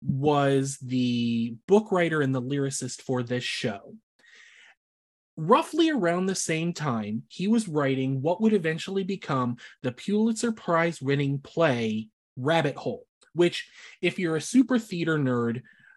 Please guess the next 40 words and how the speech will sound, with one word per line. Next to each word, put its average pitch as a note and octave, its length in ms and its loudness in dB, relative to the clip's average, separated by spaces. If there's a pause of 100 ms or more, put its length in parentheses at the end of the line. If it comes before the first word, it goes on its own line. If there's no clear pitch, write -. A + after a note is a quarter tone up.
know D#3 520 4
that C3 440 0
it E3+ 180 0
is D#3 340 0
about C#3 280 0
as B2 160 -4
different F3+ 380 -2
from D3+ 160 -6
Shrek C#3 320 -6
you B2+ 80 -8
can, B2 280 -6
as B2+ 200 -2
you B2 100 -2
can B2 160 -6
get. A2+ 220 -6
It C3+ 120 -2
is B2 140 -2
very A#2+ 360 -2 (100)
dark. C3 480 0 (400)
It D3 100 0
is C3 140 -2
very B2 320 0
intense. C#3 680 -2
It C#3 240 -2
deals D3+ 340 -2
with C#3 140 -2
a B2 60 -6
family C#3+ 560 -2
losing C3+ 400 0
a A#2 40 -4
child. D3+ 680 4 (840)
It G3+ 140 6
is D#3 220 2
not E3 500 4
in D3+ 240 -4
any E3 260 0
way D3+ 240 2
light C#3 360 2
and C3+ 120 -4
frothy. A#2+ 460 -6